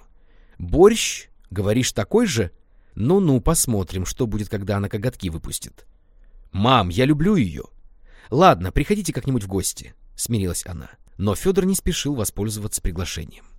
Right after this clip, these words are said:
В один из ещё тёплых октябрьских дней, когда Фёдор составлял квартальный отчёт, пытаясь как-то исправить соотношение нерадующих показателей, квартал был убыточным, на его мобильном телефоне прозвучал сигнал вызова.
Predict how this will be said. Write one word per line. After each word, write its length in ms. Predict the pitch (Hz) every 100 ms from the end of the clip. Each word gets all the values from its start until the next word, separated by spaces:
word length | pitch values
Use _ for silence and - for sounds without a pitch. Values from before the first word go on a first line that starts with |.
| - - -
В 160 | 95
один 280 | 139 147 220
из 240 | - 107 87
ещё 340 | 101 - 175
тёплых 380 | - - 165 -
октябрьских 600 | 113 110 80 - - 78
дней, 320 | 76 107 180
когда 260 | 190 101 95
Фёдор 340 | - 156 110
составлял 540 | 101 - - 92 113 101
квартальный 480 | 101 90 113 85 87
отчёт, 580 | - - 196 - - -
пытаясь 380 | - 101 120 -
как-то 240 | 123 -
исправить 600 | 117 117 - - 110 98
соотношение 920 | - 98 104 98 - 113 98 92 85 85
нерадующих 920 | 107 98 98 - 110 85 90 - 90 -
показателей, 720 | - 107 95 92 - 87 80 - - - -
квартал 420 | - 117 - 107
был 280 | 87 107 87 - -
убыточным, 600 | 95 95 92 - 95 85 - - -
на 120 | 107
его 180 | 110 180
мобильном 360 | 165 151 139 107
телефоне 460 | 104 95 - 202
прозвучал 460 | 170 104 98 - 160
сигнал 340 | - 101 117
вызова. 400 | 92 87 73 64